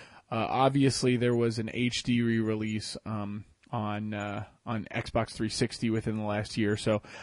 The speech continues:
I've not played it. I'm sure it looks gorgeous, and I'm sure aside from that, it's pretty much the same game. Um, it was three forty-three's first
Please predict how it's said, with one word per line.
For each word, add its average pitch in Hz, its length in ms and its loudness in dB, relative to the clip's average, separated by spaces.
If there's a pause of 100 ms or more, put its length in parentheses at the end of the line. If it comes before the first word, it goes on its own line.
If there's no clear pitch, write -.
I've 135 200 2
not 127 240 2
played 156 240 10
it. 156 180 8
I'm 120 140 -4
sure 110 260 2
it - 100 -4
looks - 200 -4
gorgeous, 143 500 10
and 127 80 -4
I'm 120 120 -4
sure 113 200 -2
aside 107 320 -2
from 113 200 -6
that, 127 280 -2
it's - 160 -10
pretty 101 220 -4
much 98 240 -10
the 117 80 -8
same 101 340 -6
game. 120 400 0 (400)
Um, 101 260 -8
it 98 120 -6
was 110 160 -4
three 131 160 -4
forty-three's 117 500 -2
first - 380 -4